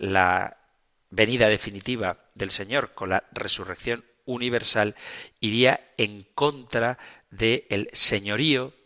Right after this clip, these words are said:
de Jesucristo y de Dios Padre y del Espíritu Santo sobre el mundo y sobre la historia. Esa resurrección en el momento de la muerte sería caer en categorías platónicas o espiritualizantes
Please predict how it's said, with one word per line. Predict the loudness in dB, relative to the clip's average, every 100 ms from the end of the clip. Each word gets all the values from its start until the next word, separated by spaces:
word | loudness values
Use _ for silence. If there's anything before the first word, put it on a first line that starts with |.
| -12
de | -6
Jesucristo | -4 -4 -4 -4 -4 -6 -14 -14 _
y | -10
de | -6
Dios | -4 -2 -4
Padre | 4 4 4 -4 -12
y | -10
del | -6
Espíritu | -6 -8 -10 -8
Santo | -8 -8 -12 -14 -14 -20 -16
sobre | -6 -2 0 0 -2 -4 _ -8
el | -8
mundo | -6 -12 -8 -8 -8 _
y | -4
sobre | -2 -2 -4 -4
la | -2 -2 -4 -10
historia. | -6 -6 -6 -10 -10 -12 -16 -16 _ _ _ _ _ _ _ _ _ -20 -20 -4
Esa | 6 6
resurrección | 6 2 -2 -4 -6 2 2 2 -8 -4
en | -2
el | -2
momento | -4 -2 2
de | 4
la | 4
muerte | 2 -6 -6 -8 -8 -20 -16
sería | -6 -2 4 6 6 4
caer | 4 6 6 0 -6
en | -6
categorías | -4 -2 -2 0 2 2 0 -4 2
platónicas | 4 6 4 2 0 0 0
o | -2 -2 _
espiritualizantes | 2 2 -2 -4 -4 -2 -2 0 2 0 0 -6 -6